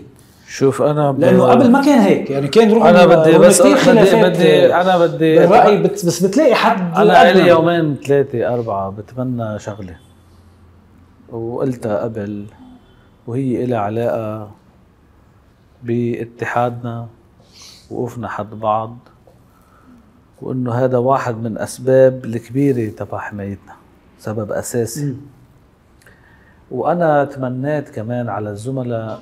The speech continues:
Speaker 1: اللي مفترض محترفين ما ينجروا لا لصاحب مؤسسة ولا لزعيم سياسي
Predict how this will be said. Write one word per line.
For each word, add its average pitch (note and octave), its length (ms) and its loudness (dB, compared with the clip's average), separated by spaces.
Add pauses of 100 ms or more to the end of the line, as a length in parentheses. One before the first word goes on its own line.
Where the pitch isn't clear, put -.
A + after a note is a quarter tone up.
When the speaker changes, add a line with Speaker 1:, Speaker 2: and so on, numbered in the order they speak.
Speaker 1:
اللي B2 160 -10
مفترض C3+ 480 -6
محترفين A#2 800 -8 (920)
ما D3+ 220 -2
ينجروا A#2 840 -4 (240)
لا C3 260 -6
لصاحب B2+ 540 -4
مؤسسة A#2 680 -12
ولا A#2 320 -6
لزعيم G#2+ 400 -10
سياسي G#2+ 720 -14